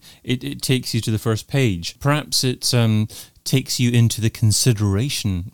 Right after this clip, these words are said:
phase by Google, um, so that, um, Google's more aware of you or happier to rank you because it knows that it's more likely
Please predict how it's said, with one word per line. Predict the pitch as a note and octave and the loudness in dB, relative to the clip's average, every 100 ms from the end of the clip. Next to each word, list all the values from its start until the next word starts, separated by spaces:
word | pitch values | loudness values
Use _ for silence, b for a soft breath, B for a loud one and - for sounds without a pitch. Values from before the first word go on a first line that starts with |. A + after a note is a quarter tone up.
| - | -12
phase | - G2+ F2 E2 - - _ | -2 -2 -2 -4 -8 -12 _
by | G#2 A2 | 2 4
Google, | A2+ G2+ F2+ C#2 D#2+ B B B | 6 4 0 -6 -12 B B B
um, | G2+ F#2+ F#2+ G#2 | -4 -2 0 -2
so | - B2 | 0 2
that, | A2 G#2+ - | 2 0 0
um, | A2+ G#2+ G#2 B B _ | 2 4 2 B B _
Google's | A#2+ G2+ G#2+ F2+ - - | 4 4 2 2 -4 -8
more | - A#2 A2 G#2+ G#2 | -2 2 4 4 2
aware | G2+ C3+ C3 | 2 4 4
of | B2 | 4
you | B2+ G#2+ | 2 2
or | F#2+ - - | 0 -6 -10
happier | - B2 B2+ C3+ B2 C3+ | -2 0 0 2 4 2
to | - A2+ | 0 0
rank | G#2 A2 A2 | 2 0 0
you | A2+ | -2
because | F#2+ F#2+ | -2 -2
it | A2 | 0
knows | A2+ A2 F#2 | 2 2 2
that | G2 | -2
it's | G2+ - | -2 -2
more | G2+ F#2+ | 0 0
likely | F#2+ A2 - A#2+ G#2 | 0 -2 0 2 2